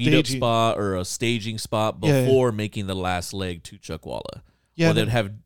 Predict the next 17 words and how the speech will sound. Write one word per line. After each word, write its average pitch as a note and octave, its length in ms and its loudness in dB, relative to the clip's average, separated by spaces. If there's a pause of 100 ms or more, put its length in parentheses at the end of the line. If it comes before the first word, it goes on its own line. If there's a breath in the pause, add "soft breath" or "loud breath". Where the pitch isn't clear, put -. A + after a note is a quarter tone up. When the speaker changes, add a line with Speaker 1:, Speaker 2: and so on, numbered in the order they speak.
Speaker 2:
you A#2+ 120 -8
know, G2 120 -4
breakfast G#2 520 -6
or G2 80 -6
dinner G2 320 -6
here F#2+ 200 -4
after E2+ 320 -8
Chuckwalla, E2 640 -8
stuff - 280 -10
like D2+ 140 -10
that. A1 260 -12 (500 soft breath)
Speaker 1:
Yeah, C#3+ 180 0
it C#3 40 2
makes F3 260 -2
sense A#2+ 400 -8
because, C#3 420 -4
like, D3 440 0